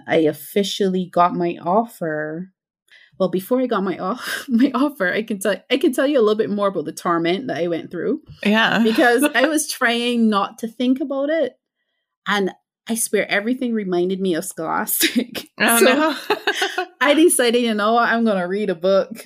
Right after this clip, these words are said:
Speaker 1: and get my mind off of this. And I read this absolutely amazing book called A Snicker of Magic. And I was like, "This book is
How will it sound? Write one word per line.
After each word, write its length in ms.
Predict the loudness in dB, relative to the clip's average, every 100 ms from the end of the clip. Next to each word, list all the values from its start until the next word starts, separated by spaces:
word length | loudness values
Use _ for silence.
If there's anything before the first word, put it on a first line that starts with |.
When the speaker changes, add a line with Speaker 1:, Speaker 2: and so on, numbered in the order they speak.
| -2
Speaker 1:
and 300 | -2 -2 -2
get 140 | -2 0
my 100 | 0
mind 380 | 0 -2 -2 0
off 240 | 0 -2
of 120 | -4
this. 280 | -2 -2 -4
And 140 | -8 -8
I 80 | -6
read 240 | -6 -6
this 220 | -6 -8 -12 -14
absolutely 520 | -14 -10 -10 -8 -8 -8
amazing 880 | -6 -4 -2 0 0 0 -2 -4 -2
book 260 | -4 -6 _
called 400 | -6 -4 -4 -6
A 60 | -8
Snicker 340 | -4 -4 -4
of 120 | -6 -6
Magic. 640 | -6 -6 -8 -10 -10 _ _ _ -20 -20 _ _
And 140 | 0 2
I 60 |
was 200 | 2 2
like, 120 | 0
"This 180 | 0 -4
book 240 | -2 -2 0
is 200 | -2